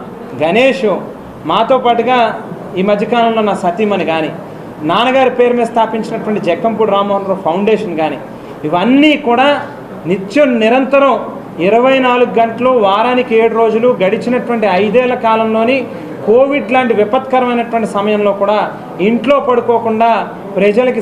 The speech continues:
సేవలు అందించేటటువంటి కార్యక్రమం చేశాం. ఏ అర్ధరాత్రైనా, ఏ అపరాత్రైనా, ఎవరికి ఏ కష్టం వచ్చిందనన్నా వాళ్ళకి గుర్తొచ్చే పేరు జక్కంపూడి అనేటువంటి ఒక నమ్మకాన్ని ఇవాళ ప్రజల్లోకి తీసుకుని రాగలిగాం. అందుగురించే నమ్ముతా ఉన్నాం,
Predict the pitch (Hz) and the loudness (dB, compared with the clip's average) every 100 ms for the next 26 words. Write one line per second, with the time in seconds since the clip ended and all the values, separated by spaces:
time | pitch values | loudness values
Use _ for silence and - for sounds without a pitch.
0 | - 202 220 226 214 208 214 190 185 185 | -2 0 2 2 0 -2 -2 -4 -4 -6
1 | 175 170 175 185 170 160 147 156 135 - | -4 -4 -4 -4 -4 -2 -4 -6 -8 -12
2 | - - 175 240 226 226 247 269 269 254 | -16 -2 2 4 4 2 2 2 2 0
3 | 240 240 220 247 233 247 254 247 240 240 | 2 2 4 4 2 2 0 2 0 2
4 | 214 202 240 240 233 208 220 233 262 254 | 2 4 2 0 -2 2 2 2 0 0
5 | 247 233 240 240 226 233 262 247 214 - | -2 -2 0 0 0 0 0 0 -2 -8
6 | - 180 208 208 214 208 - 285 - 262 | -6 0 2 0 0 -2 2 0 2 0
7 | - 226 277 285 247 214 - - 139 175 | 4 4 4 4 2 0 -6 -10 -4 -2
8 | 180 - 262 233 240 226 220 214 202 196 | -2 0 0 2 2 2 0 -4 -2 -2
9 | 175 156 196 269 262 269 262 262 240 - | -2 -2 0 0 2 2 4 4 2 -2
10 | - - 160 208 202 180 170 226 220 185 | -10 -4 0 0 0 -2 0 0 0 -2
11 | 185 180 185 160 156 147 131 120 - - | -6 -6 -4 -2 -2 -2 -4 -8 -12 -14
12 | - 180 233 269 285 262 285 254 226 - | -4 0 2 2 2 2 2 2 -2 -6
13 | - 151 185 247 - 269 254 247 254 | -10 -4 0 0 0 0 0 2 2